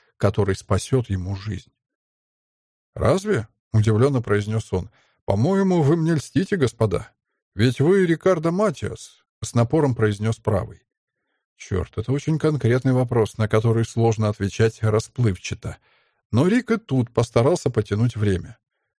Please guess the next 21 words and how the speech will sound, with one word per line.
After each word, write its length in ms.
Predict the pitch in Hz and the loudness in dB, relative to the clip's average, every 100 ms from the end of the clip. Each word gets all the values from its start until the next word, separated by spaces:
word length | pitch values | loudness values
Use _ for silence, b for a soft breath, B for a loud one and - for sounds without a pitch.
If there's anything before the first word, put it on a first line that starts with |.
| _ _ _ _ _ _ _ _ _ _ _ | _ _ _ _ _ _ _ _ _ _ _
«Откуда 500 | - 120 - 226 196 | 0 0 2 2 4
у 100 | 190 | 4
двух 320 | 160 208 208 | 2 2 2
таких 380 | - 151 175 147 | 2 2 2 2
замечательных 800 | 110 104 117 147 185 180 147 143 | 0 2 2 2 2 2 2 0
джентльменов 760 | 120 147 135 135 143 190 139 82 - | 2 0 2 2 4 2 0 -2 -10
без 380 | 92 120 127 - | -2 0 0 0
имени 360 | 180 185 165 151 | 0 2 4 2
может 320 | 160 151 143 | 2 0 0
быть 240 | 139 165 | 2 0
такая 380 | - 139 151 147 | 0 2 2 2
ничем 440 | 139 135 - 214 | 2 -2 -2 -2
не 60 | 175 | 2
обоснованная 680 | 160 135 - 151 139 131 127 | 2 0 0 0 0 2 2
уверенность?» 800 | 135 135 127 87 - - - - _ _ _ _ _ _ - | 2 2 0 0 -10 -18 -20 -20 _ _ _ _ _ _ 2
Невинным 500 | 117 110 107 104 104 | 4 4 0 0 2
тоном 320 | 147 120 98 | 2 2 0
начал 360 | 98 - 104 | -2 -2 -2
он. 440 | 90 80 82 78 95 | -2 -6 -16 -14 -4
«Хотя 360 | - 143 208 | 0 2 4
нет, 240 | 202 131 | 2 0